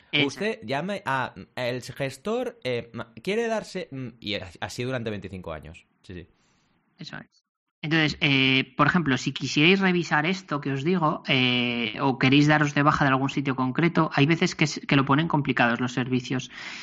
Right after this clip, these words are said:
Speaker 1: online. Entonces, hay una página web que es bastante interesante, que se llama Account Killer. Lo podemos poner en las notas
Speaker 2: Sí,
Speaker 1: del,
Speaker 2: sí.
Speaker 1: del podcast. Hay varias, ¿eh? Quiero decir, eh, no es la única que existe,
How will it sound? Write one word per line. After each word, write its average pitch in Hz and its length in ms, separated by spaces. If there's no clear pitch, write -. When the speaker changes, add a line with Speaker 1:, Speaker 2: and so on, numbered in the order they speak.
Speaker 1:
online. 123 540
Entonces, 143 320
hay 156 100
una 190 160
página 180 320
web 165 300
que 139 100
es 131 100
bastante 139 420
interesante, 131 760
que 135 80
se 131 120
llama 139 220
Account 151 480
Killer. 151 460
Lo 123 140
podemos 135 260
poner 139 240
en 135 80
las 123 180
notas 127 260
Speaker 2:
Sí, 117 40
Speaker 1:
del, 123 100
Speaker 2:
sí. 107 200
Speaker 1:
del 113 200
podcast. 135 460
Hay 175 140
varias, - 440
¿eh? 147 300
Quiero 143 140
decir, 131 280
eh, 120 280
no 131 180
es 131 140
la 127 80
única 127 240
que 123 80
existe, 135 420